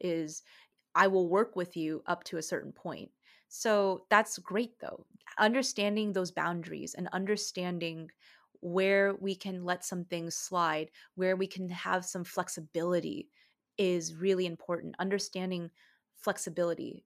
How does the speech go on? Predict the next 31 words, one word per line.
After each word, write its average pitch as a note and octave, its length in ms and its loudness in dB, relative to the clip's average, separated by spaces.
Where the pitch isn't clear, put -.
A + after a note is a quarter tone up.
is F3 480 -4
quintessential, E3+ 720 -4
and F3 280 -6
they G#3+ 140 6
will G#3+ 240 4
work F3+ 220 0
with F3+ 200 -4
you F3 180 -4
to F3+ 440 -4
adjust F#3 380 0
deadlines F3+ 420 -4
because G#3 360 -2
it's C4+ 220 8
more A#3+ 260 8
frustrating. F3 720 -2
I've G3+ 380 4
<laughs> - 0 -
talked C4+ 240 6
to B3 60 0
so A#3+ 180 2
many A3+ 160 0
professors F3+ 400 -4
on E3 80 -8
this, E3 160 -6
and G3 100 0
I've G#3+ 160 4
taught A#3+ 280 4
myself. F#3 420 -2
It's - 160 -8
more C4 160 0
frustrating F3 680 -4